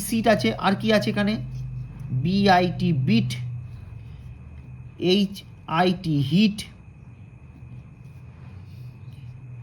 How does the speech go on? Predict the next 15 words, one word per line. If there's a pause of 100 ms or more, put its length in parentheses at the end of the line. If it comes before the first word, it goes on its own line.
(500)
এলআইটি (160)
লিট, (1600)
এমআইডবল
এল
মিল
হয়েছে (100)
তো, (840)
আর
কি (380)
চলো (160)
বিআইডবল
এল (120)
বিল, (1600)
এফআইডবল (100)
এল